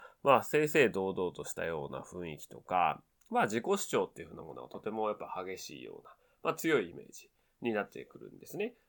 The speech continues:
まあ、あの、トラインですけれども、やっぱ火星がこう太陽に関わってくるってことは、まあ、ちょっとアグレッシブな感じが、まあ、出てくるような、えー、ところでしょうかね。で、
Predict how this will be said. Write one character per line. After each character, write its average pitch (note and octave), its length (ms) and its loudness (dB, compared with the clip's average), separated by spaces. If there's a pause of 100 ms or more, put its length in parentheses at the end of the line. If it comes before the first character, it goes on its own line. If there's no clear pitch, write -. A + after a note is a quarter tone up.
(100)
ま A3 100 0
あ、 C#3 100 10
あ A2+ 40 8
の、 G2 260 2
ト D3+ 120 -2
ラ A3+ 160 2
イ C#4 160 -2
ン E2+ 480 -8
で F2+ 140 -10
す - 100 -12
け F#2+ 80 -10
れ E2 100 -8
ど - 120 -14
も、 A#2 300 2
や G#2+ 60 -2
っ - 40 -4
ぱ - 80 -4
火 - 140 -16
星 F3 260 -2
が E3+ 200 0
こ D3 240 2
う D3 40 2
太 C#3+ 220 6
陽 F2 260 -2
に D2+ 140 -12
関 - 180 -16
わ F2 140 -6
っ - 20 -20
て - 80 -14
く D#2+ 60 -10
る B1+ 100 -10
っ - 20 -20
て - 80 -14
こ C2+ 140 -14
と - 100 -14
は、 - 100 -8
ま F2 160 -8
あ、 G2 60 -10
ち E3 60 -8
ょ D#3 40 -6
っ - 40 -14
と F#2 100 6
ア F#2+ 100 2
グ B2+ 120 2
レ F3+ 60 2
ッ F#3 40 -2
シ - 220 -8
ブ G#2 100 -4
な E2 80 -8
感 D#2+ 320 -16
じ - 240 -14 (320)
が、 D#3 320 6
ま F#2 80 0
あ、 F2+ 80 0
出 F2 100 -6
て D2+ 100 -14
く - 120 -16
る A1+ 100 -16
よ A#1+ 240 -12
う F#2 40 -6
な、 F2 400 2
え D2+ 180 -8
ー、 - 40 -18
と - 80 -10
こ D#2+ 100 -12
ろ C#2+ 60 -12
で - 100 -16
し - 100 -18
ょ - 100 -20
う - 80 -20
か - 80 -8
ね。 D3 200 -4 (420)
で、 D#3+ 240 -4